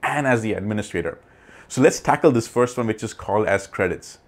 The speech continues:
Credits basically means it is the amount given to you to get some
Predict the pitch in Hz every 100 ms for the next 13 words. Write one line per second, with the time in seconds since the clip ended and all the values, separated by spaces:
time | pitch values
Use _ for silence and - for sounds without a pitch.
0 | _ _ _ _ - 139 185 220 120 147
1 | 151 151 156 139 131 131 - 143 165 156
2 | 127 135 - 123 113 131 143 135 104 117
3 | 120 127 127 110 131 139 113 - 107 131
4 | 127 120 117